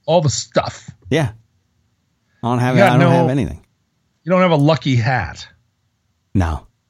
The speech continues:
Speaker 2: I actually just got rid of a couple hats. I, f-, I found them in the back of a closet. And what do I have these crap for?
Speaker 1: Mm-hmm. What do I have these crap for? The Dan
Speaker 2: <laughs>
Speaker 1: Benjamin story.
Speaker 2: Right.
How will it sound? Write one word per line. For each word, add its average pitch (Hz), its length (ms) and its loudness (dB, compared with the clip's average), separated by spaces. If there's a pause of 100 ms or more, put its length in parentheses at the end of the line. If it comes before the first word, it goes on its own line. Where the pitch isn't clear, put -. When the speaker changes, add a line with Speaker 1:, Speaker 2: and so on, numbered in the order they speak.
(100)
Speaker 2:
I 127 100 2
actually 139 320 0
just 117 160 -4
got 120 120 2
rid 127 140 2
of 117 80 0
a 98 40 -10
couple 101 300 -4
hats. 90 360 -4
I, 90 60 -2
f-, - 260 -8
I 90 100 -2
found 95 300 -2
them 92 80 0
in 92 60 0
the 90 120 0
back 90 360 -4
of 90 100 -2
a 87 60 -2
closet. 87 480 -2
And 87 160 -6
what 87 80 -2
do 98 40 -2
I 98 80 0
have 95 160 -2
these 95 160 -4
crap 73 300 -6
for? 76 320 -6 (800)
Speaker 1:
Mm-hmm. 104 260 -2 (960)
What 135 220 -4
do 180 160 2
I 139 120 4
have 139 280 4
these 131 260 2
crap 143 360 0
for? 101 280 -4
The 110 120 -2
Dan 139 640 2 (160)
Speaker 2:
<laughs> - 180 -18
Speaker 1:
Benjamin 147 580 0
story. 185 580 0
Speaker 2:
Right. 127 320 0